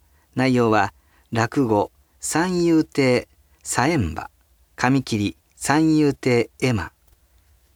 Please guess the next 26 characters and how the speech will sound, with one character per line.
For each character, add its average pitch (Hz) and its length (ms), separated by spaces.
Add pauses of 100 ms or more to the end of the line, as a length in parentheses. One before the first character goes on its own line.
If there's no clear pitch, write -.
な 165 140
お、 139 180 (220)
高 202 280
齢 208 200
者 185 180
の 180 100
方 175 240
向 165 120
け 160 120
の 156 100
情 160 220
報 170 200
を 156 40
掲 156 220
載 143 240
し - 40
た 135 140
手 139 160
帳 165 220
を 185 60
差 110 140
し - 160
上 82 80
げ 80 80
ま - 120
す。 - 180